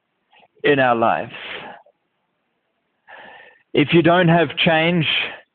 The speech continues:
technically, there's a level of insanity there if there's no change.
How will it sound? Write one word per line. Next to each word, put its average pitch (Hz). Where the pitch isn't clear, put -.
technically, 160
there's 147
a 151
level 156
of 143
insanity 143
there 104
if 139
there's 135
no 127
change. 113